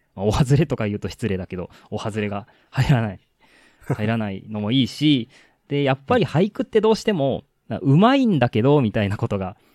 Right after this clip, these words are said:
Speaker 1: あるんですよね。僕の感じ方の問題ですけど。なんか、
Speaker 2: うんうん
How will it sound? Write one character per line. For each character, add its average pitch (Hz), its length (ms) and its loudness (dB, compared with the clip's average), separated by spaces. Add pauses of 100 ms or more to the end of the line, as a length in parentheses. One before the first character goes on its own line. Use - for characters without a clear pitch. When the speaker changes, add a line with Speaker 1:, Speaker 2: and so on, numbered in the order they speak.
(720)
Speaker 1:
あ 156 120 2
る 135 80 4
ん 113 60 2
で 95 60 0
す - 80 -8
よ 101 60 -4
ね。 110 200 -4
僕 127 240 0
の 160 80 2
感 156 160 0
じ 147 80 0
方 143 180 2
の 135 60 -2
問 131 160 -2
題 123 140 0
で 117 80 -4
す - 80 -20
け 90 100 -6
ど。 - 120 -10 (540)
な 117 120 -4
ん 101 40 -4
か、 98 140 -4
Speaker 2:
う - 40 -6
ん 92 40 -8
う - 20 -14
ん 98 200 -10